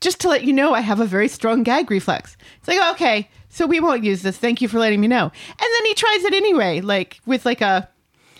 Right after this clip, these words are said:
a juvenile one. "Oh, maybe this will work 'cause it's smaller." No, it's still something in my mouth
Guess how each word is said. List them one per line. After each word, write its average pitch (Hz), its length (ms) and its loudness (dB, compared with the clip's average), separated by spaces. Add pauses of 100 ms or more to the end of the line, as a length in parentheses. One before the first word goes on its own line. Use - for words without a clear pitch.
(440)
a 220 60 -2
juvenile 214 600 0
one. 175 280 -2
"Oh, 311 140 0
maybe 311 260 0
this 285 300 -4
will 254 160 0
work 240 300 -2
'cause 214 180 -4
it's - 160 -8
smaller." 262 340 0
No, 254 320 0
it's - 140 -10
still 359 220 -8
something 254 320 -4
in 214 80 0
my 208 140 -2
mouth 170 380 -4